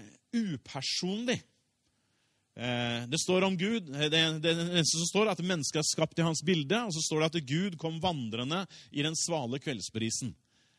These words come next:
Eh, det er et vakkert bilde om hvordan Gud hadde fellesskap med mennesket i begynnelsen. Syndefallet satte jo et skille,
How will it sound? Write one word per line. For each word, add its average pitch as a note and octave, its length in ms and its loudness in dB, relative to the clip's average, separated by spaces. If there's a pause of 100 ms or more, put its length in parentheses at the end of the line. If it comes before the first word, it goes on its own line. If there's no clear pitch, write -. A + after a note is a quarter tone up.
(260)
Eh, A2+ 120 -4
det C3 180 -2
er D3 140 2
et C#3 180 -10
vakkert - 400 -6
bilde F3+ 400 4 (320)
om D3 160 0
hvordan D#3+ 320 2
Gud C#3+ 240 0
hadde D#3 240 0
fellesskap C3 560 -2
med D#3 160 -4
mennesket A2 560 -4
i B2+ 80 -4
begynnelsen. G#2 500 -6 (960)
Syndefallet G3 720 6
satte F3 320 0
jo F3+ 140 2
et F#3 100 -4
skille, D3+ 380 0